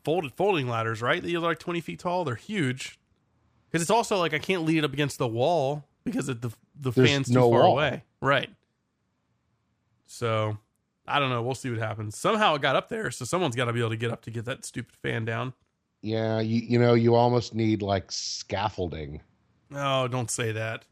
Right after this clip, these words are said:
Speaker 2: I'm saying so that you can have a place that you can actually stand and work, you know, 'cause you're gonna have to have,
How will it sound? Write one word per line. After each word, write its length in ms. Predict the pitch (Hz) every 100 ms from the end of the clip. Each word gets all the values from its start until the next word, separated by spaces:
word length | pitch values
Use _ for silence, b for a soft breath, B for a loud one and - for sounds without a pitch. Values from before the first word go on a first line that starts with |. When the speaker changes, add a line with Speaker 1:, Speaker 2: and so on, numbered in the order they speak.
| _ -
Speaker 2:
I'm 180 | 139 143
saying 560 | - - 180 220 131
so 180 | 107 135
that 140 | 123 127
you 140 | 135
can 140 | 135
have 180 | 117 123
a 60 | 120
place 300 | - 127 -
that 120 | 104
you 120 | 117
can 120 | 117
actually 340 | 117 110 110 92
stand 960 | - - - - 120 123 95 82 80 - _ _ _ _ _ -
and 280 | 95 87
work, 560 | 92 101 107 85 - - _ _ _ _ -
you 100 | 104
know, 100 | 98
'cause 180 | 107 98
you're 100 | 127
gonna 160 | 123
have 300 | 110 113 110
to 100 | 113
have, 500 | 95 110 104 101 98